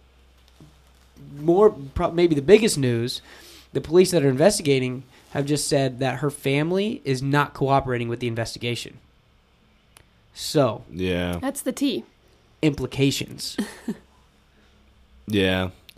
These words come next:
Speaker 2: Do you want me to give the implications?
Speaker 1: What are the implications, Daniel?
Speaker 2: <laughs> So it, there's, like, two main things that it might mean. So first is that,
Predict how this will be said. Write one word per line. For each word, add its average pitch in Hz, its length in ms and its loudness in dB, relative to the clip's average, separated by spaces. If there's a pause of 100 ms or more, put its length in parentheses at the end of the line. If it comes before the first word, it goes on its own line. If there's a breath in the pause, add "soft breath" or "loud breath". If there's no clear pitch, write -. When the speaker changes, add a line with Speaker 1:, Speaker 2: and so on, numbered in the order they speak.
(420 soft breath)
Speaker 2:
Do 104 80 -2
you 104 60 2
want 104 140 0
me 101 40 -2
to 101 80 0
give 98 220 -2
the 95 100 0
implications? 95 680 -4 (120)
Speaker 1:
What 160 220 2
are 156 140 6
the 147 180 4
implications, 135 640 0
Daniel? 131 420 0
Speaker 2:
<laughs> - 60 -20
So - 280 4
it, 180 300 2 (1000 soft breath)
there's, 151 360 8
like, 175 240 6
two 202 240 4
main 123 320 4
things 139 420 -2 (180)
that 110 160 2
it - 200 -2 (140)
might 92 420 -2
mean. 71 300 -8 (180)
So 104 400 2 (240 soft breath)
first 156 520 6
is 113 220 0
that, 95 380 2